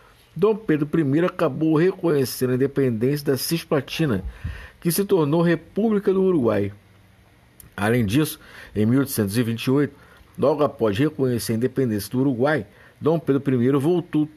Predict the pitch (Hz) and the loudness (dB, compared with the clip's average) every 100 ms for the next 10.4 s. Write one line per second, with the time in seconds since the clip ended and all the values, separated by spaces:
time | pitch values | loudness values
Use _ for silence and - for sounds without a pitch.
0 | - 190 208 196 160 147 139 151 135 143 | 0 2 4 2 0 -2 0 -2 -2 -2
1 | 147 170 - _ - 151 147 143 147 143 | -2 -4 -12 _ -2 0 2 2 0 -2
2 | - 131 143 147 143 127 117 143 101 85 | -2 0 0 -2 -2 0 0 0 -2 -8
3 | - - - _ 135 156 160 170 147 110 | -12 -20 -20 _ -6 -2 0 2 2 2
4 | 131 139 147 139 123 - 135 135 127 101 | 0 0 -2 -4 -4 -4 -2 -2 -2 -2
5 | 110 117 110 101 95 131 156 135 113 135 | 0 0 -2 -4 -2 -2 0 0 2 0
6 | - - 139 147 107 127 120 101 123 139 | -2 -6 -4 -4 -4 -4 -2 0 2 2
7 | 135 117 120 135 143 104 120 110 80 - | 2 2 2 2 2 2 2 2 -2 -10
8 | _ _ - - _ - 165 170 180 185 | _ _ -20 -20 _ -4 0 2 0 -2
9 | - - - - - 156 151 - 151 156 | -10 -20 -20 -14 -4 0 0 -2 -2 0
10 | 151 101 92 | 0 0 -4